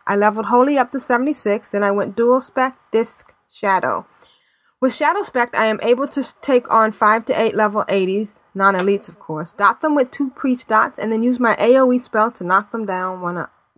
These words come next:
knock one down after another. It's actually pretty fun. And this weekend, I even, I was even able to kill elites, level eighty elites. Crazy. We are supposed to do Eldor, but four hours of raiding?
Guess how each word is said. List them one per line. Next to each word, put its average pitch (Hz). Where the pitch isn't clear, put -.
knock 202
one 202
down 208
after 175
another. 220
It's 262
actually 311
pretty 240
fun. 247
And 247
this 254
weekend, 339
I 226
even, 269
I 240
was 247
even 294
able 247
to 247
kill 247
elites, 254
level 226
eighty 220
elites. 196
Crazy. 339
We 320
are 330
supposed 311
to 370
do 262
Eldor, 202
but 202
four -
hours 277
of 190
raiding? 262